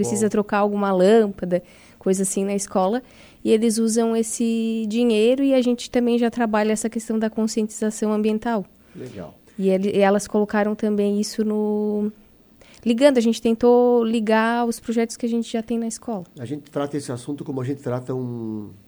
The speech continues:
Speaker 2: um assunto de saúde, né? Então, a-, as causas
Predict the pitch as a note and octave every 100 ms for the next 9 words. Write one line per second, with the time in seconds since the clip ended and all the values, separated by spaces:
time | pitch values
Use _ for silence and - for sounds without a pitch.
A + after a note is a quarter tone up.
0 | - G2 E2+ F#2+ - B2 A2 B2 A#2+ A#2
1 | G2+ G2 B2 - _ _ _ - G2 F#2
2 | F#2+ F#2+ F#2 - - B2 C#3+ D3+ E3 E3+
3 | -